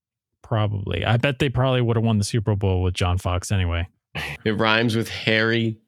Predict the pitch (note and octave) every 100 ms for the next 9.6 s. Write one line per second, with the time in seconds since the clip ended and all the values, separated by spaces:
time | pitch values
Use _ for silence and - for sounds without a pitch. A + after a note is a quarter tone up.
0 | _ _ _ _ _ _ _ _ _ -
1 | A#2+ B2 B2+ B2 B2 B2 B2 A#2+ A2 -
2 | _ _ _ _ _ _ _ _ _ _
3 | _ _ _ _ _ D3+ D#3+ - D#3+ C#3+
4 | A#2+ F2+ - - B2 - F#2+ B2 B2 -
5 | F3+ F#3 - C3+ G#2 F2 - - _ -
6 | C3+ C#3 G#2 G2+ G#2+ G2 F#2 F#2+ - -
7 | _ _ _ _ _ _ _ _ _ _
8 | A#2+ G#2 F#2+ G2+ F#2+ A#2 C3 C#3+ A#2 F2+
9 | G2+ G#2 A#2 A#2 F#2+